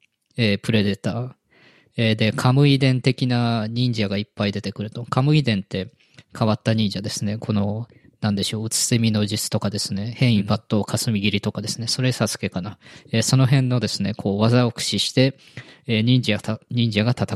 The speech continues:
Speaker 1: うと。それにプレデターが出てくるというですね。<laughs> あの、エスエフアンド時代劇ファンにはすごくおすすめなんで、ぜひ、ぜひぜひという感じですね。
Speaker 2: <laughs> エスエフと時代劇被ってるかな？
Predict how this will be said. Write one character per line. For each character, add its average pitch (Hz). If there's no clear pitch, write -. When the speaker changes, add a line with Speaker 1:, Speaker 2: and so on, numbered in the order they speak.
Speaker 1:
う 92
と。 -
そ -
れ 123
に 127
プ -
レ 120
デ 110
タ 98
ー 98
が 101
出 101
て 104
く -
る 110
と -
い 135
う -
で -
す -
ね。 -
<laughs> -
あ 120
の、 113
エ 127
ス -
エ 139
フ 127
ア 123
ン 120
ド 117
時 113
代 120
劇 117
フ 123
ァ 113
ン 104
に 87
は 127
す -
ご 104
く -
お 98
す -
す 104
め 92
な 90
ん 104
で、 131
ぜ 110
ひ、 -
ぜ 90
ひ 92
ぜ -
ひ -
と -
い 185
う -
感 113
じ 101
で 101
す -
ね。 113
Speaker 2:
<laughs> -
エ 107
ス 151
エ 147
フ -
と 147
時 135
代 151
劇 104
被 -
っ 131
て -
る 104
か -
な？ 95